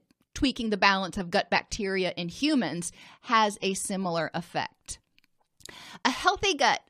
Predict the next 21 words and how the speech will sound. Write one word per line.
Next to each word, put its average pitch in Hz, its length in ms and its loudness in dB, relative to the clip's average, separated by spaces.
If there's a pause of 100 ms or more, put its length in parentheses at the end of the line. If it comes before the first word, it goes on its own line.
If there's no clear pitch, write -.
absorbs 262 460 0
nutrients 294 500 -2
sufficiently 269 1120 -4
and 190 220 -4 (100)
efficiently 196 960 -4 (400)
in 220 220 -6
order 254 260 6
to 247 100 -4
support - 600 -2
brain 185 320 -2
health. - 500 -8 (440)
Our 214 100 6
body 247 440 10
takes 277 380 -2
what 220 220 0
we 262 220 -4
eat, 180 380 -12 (200)
breaks 190 320 0
down 254 240 4
the 262 80 2
nutrients, 202 600 -4